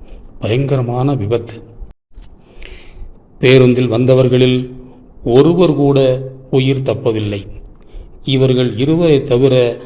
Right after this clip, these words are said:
மற்ற அனைவருமே பாறைக்கு அடியில் மாட்டி உயிரை விட்டிருந்தனர். என்ன ஒரு கொடுமையான காட்சி! வனக்குரங்குகள் மலை உச்சிக்கு பயந்து தாவி ஓடின. இளந்தம்பதிகள் ஒருவரையொருவர் பார்த்து கொண்டனர்.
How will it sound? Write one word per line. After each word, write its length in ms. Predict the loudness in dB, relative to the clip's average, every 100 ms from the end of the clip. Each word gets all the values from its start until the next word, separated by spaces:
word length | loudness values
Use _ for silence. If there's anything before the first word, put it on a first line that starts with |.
| -20 -10
மற்ற 460 | -6 -6 -2 -2 -2
அனைவருமே 760 | 0 2 2 2 2 2 0
பாறைக்கு 540 | 0 0 2 0 -2 -4
அடியில் 340 | -2 -2 -2
மாட்டி 540 | -2 -4 -4 -6 -6 -12 -18 -20 -20 -6
உயிரை 320 | -2 2 2
விட்டிருந்தனர். 640 | 0 -2 -2 -2 -2 -4 -6 -14 -20 -20 -20 -20 -14 -4
என்ன 320 | 0 0 0
ஒரு 220 | 0 0
கொடுமையான 640 | -2 -4 -2 -2 -2 -2
காட்சி! 420 | -2 -4 -4 -8 -12 -18 -20 -20 -20 -20 -20 -20 -20 -20 -20 -20 -12 -4
வனக்குரங்குகள் 920 | 0 0 0 2 2 2 0 0 -2
மலை 260 | -2 -2 -2
உச்சிக்கு 460 | -4 -6 -6 -6
பயந்து 500 | -4 -2 0 0 0 -2
தாவி 340 | 0 0 -2
ஓடின. 480 | -2 -2 -2 -4 -8 -12 -18 -20 -20 -18 -12 -2
இளந்தம்பதிகள் 800 | 0 0 -2 0 2 2 0 -2
ஒருவரையொருவர் 720 | -2 0 2 0 0 -2 -2
பார்த்து 320 | -2 -2 -4
கொண்டனர். 640 | -6 -4 -4 -4 -8 -14